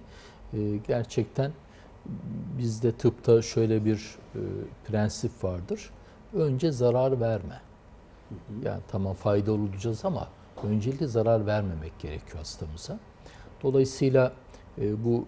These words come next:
Speaker 1: çok faydalı olan kuru iğne tedavisini zarara dönüştürmemek lazım. Öncelikle gebelerde yapmıyoruz.
Speaker 2: Hı hı.
Speaker 1: E, neden yapmıyoruz? Çünkü, e, ne de olsa biraz önce bahsettim, az bir ağrı meydana gelebiliyor.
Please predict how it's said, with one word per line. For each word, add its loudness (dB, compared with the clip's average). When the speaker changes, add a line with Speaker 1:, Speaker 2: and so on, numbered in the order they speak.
Speaker 1:
çok -4
faydalı 6
olan 4
kuru 0
iğne 0
tedavisini -4
zarara 0
dönüştürmemek -6
lazım. -10
Öncelikle 2
gebelerde 6
yapmıyoruz. -6
Speaker 2:
Hı -16
hı. 0
Speaker 1:
E, 0
neden 4
yapmıyoruz? -4
Çünkü, 0
e, -4
ne -4
de 2
olsa 2
biraz 8
önce 0
bahsettim, -6
az 0
bir 2
ağrı 0
meydana -6
gelebiliyor. -2